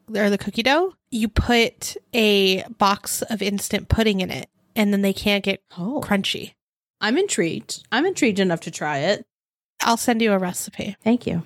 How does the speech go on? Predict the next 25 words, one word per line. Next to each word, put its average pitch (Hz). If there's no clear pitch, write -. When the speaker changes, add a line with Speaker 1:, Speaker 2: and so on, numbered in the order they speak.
Speaker 1:
Because 196
that's 202
fantastic, -
and 196
that's 190
the 214
way 185
I 185
make 180
cookies, -
because 214
I 202
don't 185
like 196
crunchy 190
cookies. -
Speaker 2:
If 240
it's 262
gonna 269
be 269
crunchy, 226
it 226
must 208
also 208
be 262